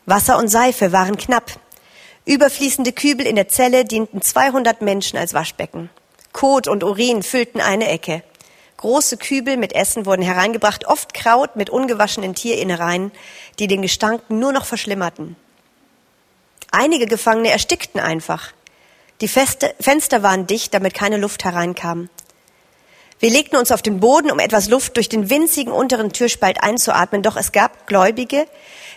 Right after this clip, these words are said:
die inmitten dieser Umgebung nicht nur in dieser irdischen, sichtbaren Umgebung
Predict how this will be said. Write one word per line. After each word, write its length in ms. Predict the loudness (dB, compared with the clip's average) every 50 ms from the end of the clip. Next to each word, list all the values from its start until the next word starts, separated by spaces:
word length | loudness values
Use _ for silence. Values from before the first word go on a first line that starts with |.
| _ -8
die 120 | -4 -2 0
inmitten 540 | 0 2 2 2 2 0 0 -2 -2 -2
dieser 420 | -2 -4 -2 2 2 4 2 2 0
Umgebung 680 | -2 -4 -4 -2 -2 0 0 0 0 -2 -2 -2 -4 -4 -2
nicht 440 | -2 0 0 -2 -4 -10 _ _ -6
nur 520 | -4 -2 -2 0 0 0 0 0 -2 -8 -12 _
in 180 | -8 -6 -6 -4
dieser 300 | -4 -2 -4 -4 -4 -2
irdischen, 540 | -2 0 0 0 -2 -4 -4 -4 -6 -6 -8 _ _ -20 -20 _ _
sichtbaren 640 | -12 -8 -4 -4 -2 -4 -4 -2 0 0 2 2 0
Umgebung 480 | -2 -4 -4 -2 -4 -2 -2 -4 -4